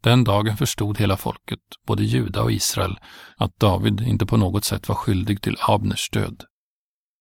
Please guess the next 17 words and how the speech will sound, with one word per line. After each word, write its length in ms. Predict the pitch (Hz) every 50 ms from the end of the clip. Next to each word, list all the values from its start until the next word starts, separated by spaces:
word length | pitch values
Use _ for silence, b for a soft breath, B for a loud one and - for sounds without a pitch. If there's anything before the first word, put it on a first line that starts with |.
| _ _ _ _ _ -
David 380 | - 117 120 113 113 127 127 113
sa 220 | - - 104 101
till 140 | - 104 107
sina 220 | - - 113 104
män: 340 | 101 95 - 98 98 98 - - - _ _ _ _ _ _ _ -
"En 140 | - 120 120
stor 460 | - - - - 151 135 135 127 113
ledare 420 | 110 120 123 104 92 92 104 107 110
och 60 | 113
en 80 | 110
stor 380 | - - - - 120 117 120 107
man 240 | 101 101 101 101 107
i 80 | 117
Israel 460 | 113 98 - - - - 110 104 101 98
har 160 | 101 104 104
idag 300 | 95 98 95 95 95 -
fallit, 580 | - 104 95 95 92 95 _ _ - - -